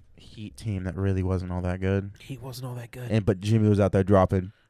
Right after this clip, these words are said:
Speaker 1: buckets on
Speaker 2: He
Speaker 1: your
Speaker 2: was,
Speaker 1: head.
Speaker 2: for sure. I think Ja Morant's too low. I don't, I don't
Speaker 1: Oh,
Speaker 2: think
Speaker 1: Ja Morant's way too low. Ja Morant's t-, at this point, top three player. With how he's been playing,
Speaker 2: Uh,
Speaker 1: he's
Speaker 2: let's
Speaker 1: top three. With how he's been playing, he's
Speaker 2: I
Speaker 1: top
Speaker 2: th-,
Speaker 1: three.
Speaker 2: I think K D should be a top three player.
Speaker 1: Okay, cool. I'm
Speaker 2: I,
Speaker 1: done.
Speaker 2: I'd
Speaker 1: No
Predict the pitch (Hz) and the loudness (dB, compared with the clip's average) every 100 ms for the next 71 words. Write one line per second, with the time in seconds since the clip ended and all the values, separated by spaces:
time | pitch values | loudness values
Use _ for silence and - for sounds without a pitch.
0 | _ - 123 151 156 - 135 101 98 110 | _ 10 10 8 2 2 2 2 2 2
1 | 104 95 131 - 143 - _ _ - 156 | 2 0 -4 -8 -8 -10 _ _ -6 -2
2 | 196 190 180 202 - 147 117 98 - _ | 2 2 2 -2 -6 -8 -8 -10 -18 _
3 | _ _ 113 127 147 147 269 180 220 220 | _ _ -8 -6 -4 10 12 12 12 12
4 | 196 120 113 147 208 226 156 131 104 117 | 10 6 10 12 12 10 4 6 6 6
5 | 175 220 202 - 185 - 151 180 180 220 | 4 4 2 0 0 4 4 4 2 0
6 | 233 - 190 180 180 175 123 - _ _ | 0 2 2 4 4 4 4 2 _ _
7 | _ _ _ _ - 147 180 190 180 185 | _ _ _ _ 4 10 10 10 8 8
8 | 226 294 285 180 196 226 294 214 160 - | 6 2 -8 -4 -2 4 6 6 2 -2
9 | _ _ - 143 160 151 127 113 - 127 | _ _ 4 6 8 6 4 -2 -2 -2
10 | 92 95 104 143 98 - 98 160 190 185 | -2 -6 -4 0 0 2 0 0 0 -4
11 | - 175 165 156 160 151 151 135 143 131 | -2 -2 -2 -2 -4 -2 -2 -4 -6 -8
12 | 110 117 - _ _ _ - _ - 392 | -10 -12 -16 _ _ _ -20 _ -18 -16
13 | 392 - 104 104 175 151 170 151 185 185 | -16 -12 -10 -8 -4 2 2 4 2 4